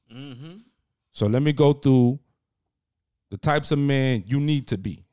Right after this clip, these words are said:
Speaker 2: Yeah, I have five. Now, you might have heard some, but just hang tight. Okay, so we got, number one, traditional man. Nothing wrong with being a traditional man. Works just traditional jobs, such as, like,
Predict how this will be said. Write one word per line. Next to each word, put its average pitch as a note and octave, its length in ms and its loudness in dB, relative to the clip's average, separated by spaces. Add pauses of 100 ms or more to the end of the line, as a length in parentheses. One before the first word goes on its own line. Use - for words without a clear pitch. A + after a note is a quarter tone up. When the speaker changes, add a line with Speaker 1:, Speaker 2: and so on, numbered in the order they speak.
(100)
Speaker 2:
Yeah, F#2+ 220 -4
I A#2+ 60 0
have A#2 140 -4
five. G2 360 -4 (1000)
Now, F#2+ 80 -8
you G2 120 -2
might A#2+ 200 2
have D3 80 2
heard E3+ 280 2
some, A2 400 -6 (100)
but F#2+ 220 -14
just G2 200 -4
hang A2 260 0
tight. - 240 -12 (1300)
Okay, A2+ 360 0 (200)
so A2+ 120 0
we C#3+ 140 4
got, C#3+ 300 0 (400)
number C#3+ 240 2
one, A2 180 0 (460)
traditional D3 560 2
man. G2 380 0
Nothing G#2+ 220 0
wrong C3 180 2
with C3 100 -2
being C#3 180 2
a C3 40 -2
traditional B2 540 -2
man. F#2+ 260 -6 (440)
Works G#2 280 -4
just A2 380 -2 (140)
traditional C#3 600 2
jobs, A#2+ 520 -2
such A#2 200 -2
as, A2+ 160 -2
like, G#2+ 260 -4